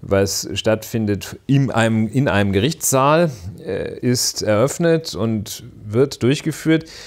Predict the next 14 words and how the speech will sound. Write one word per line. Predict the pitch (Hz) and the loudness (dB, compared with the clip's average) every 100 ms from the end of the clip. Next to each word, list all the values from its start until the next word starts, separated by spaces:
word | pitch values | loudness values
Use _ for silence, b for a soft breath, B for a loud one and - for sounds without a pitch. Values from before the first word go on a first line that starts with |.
| B | B
Wir | - 113 | 0 2
haben, | 147 143 123 - | 2 -2 -6 -10
wenn | 90 120 | -6 -2
ich | 117 | 2
richtig | 139 165 139 | 0 0 0
gezählt | 120 139 135 | 2 2 4
habe, | 135 120 | 4 2
mittlerweile | 120 123 107 110 107 | 2 2 4 2 2
den | 104 | -2
vierten | 101 - 156 160 139 135 87 104 | -4 0 0 0 -6 -6 -8 -6
Hauptverhandlungstag. | 123 - - 87 85 80 85 87 - 98 80 87 B B B | -6 -4 -2 0 -2 -6 -6 -6 -2 2 2 -2 B B B
Wir | 107 | 0
haben, | 123 170 156 - | 2 0 -4 -6
äh, | - | -10